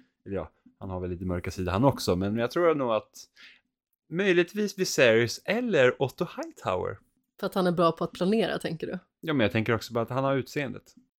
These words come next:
Speaker 2: Hur menar du?
Speaker 1: Nej, jag vet inte. Han ser ut som en så att skulle han liksom sätta på sig en liten kockmössa och ett förkläde, jag hade trott det.
Speaker 2: Du hade köpt det?
Speaker 1: Stenhårt.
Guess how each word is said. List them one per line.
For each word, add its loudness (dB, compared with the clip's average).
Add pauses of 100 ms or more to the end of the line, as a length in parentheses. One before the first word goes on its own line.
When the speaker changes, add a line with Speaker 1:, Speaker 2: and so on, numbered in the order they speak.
(260)
Speaker 2:
Hur 10
menar 8
du? 0
Speaker 1:
Nej, 2
jag 0
vet 0
inte. 2
Han 2
ser 0
ut 0
som -4
en -4
så 0
att 2
skulle -2
han 2
liksom -4
sätta -6
på -2
sig -4
en -2
liten -6
kockmössa -4
och 2
ett -4
förkläde, 0
jag 2
hade 0
trott -10
det. -10 (140)
Speaker 2:
Du -2
hade 0
köpt -2
det? -10
Speaker 1:
Stenhårt. -4